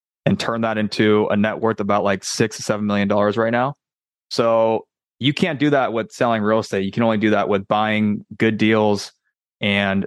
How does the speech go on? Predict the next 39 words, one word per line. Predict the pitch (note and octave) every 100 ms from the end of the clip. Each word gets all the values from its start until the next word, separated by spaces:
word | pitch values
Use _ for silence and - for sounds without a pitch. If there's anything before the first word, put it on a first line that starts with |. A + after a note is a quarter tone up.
| -
doing | - A#2 A2+
ten | - A2+
thirty-one | A2+ A2+ G#2+
exchanges, | G2+ - G#2+ G2+ G2+ G2
cash | - - G#2 -
out | G#2 G#2
refis, | G#2 - G#2 G2+ G2
trading | - - A2 G#2+ G2+
up, | G2+ G2 - _
meeting | G2 A2 A2
investors, | G#2+ G2 G#2 - - G2 G2 - - -
constantly | - A2 A2 - G#2
scaling | - G#2+ G#2 G2+
up. | G2+ G2+ -
So | - G#2 G2 - _
real | G#2+ A#2+ D3+
estate | D3 D#3+ C#3
sales | - C3 D3 C#3+
is | A2+
a |
great | G2 - G2+ G#2+ A#2 A2+
way | A2 A2+
to | G#2+ G#2
make | G2+ G#2+
money | B2+ B2+ D3 F3+ F#3+ _
and | A2
increase | - A2+ A2 A#2+ A2+
your | -
income, | G#2 A2 C#3+ D#3 F3+ -
but | A2+ A2
it's | - -
not | A#2 A#2
a | A#2
way | A2
to | G#2+ G2+ _ _
build | G#2
your | G#2
net | G2+ G2+
worth. | G2 G#2 A2+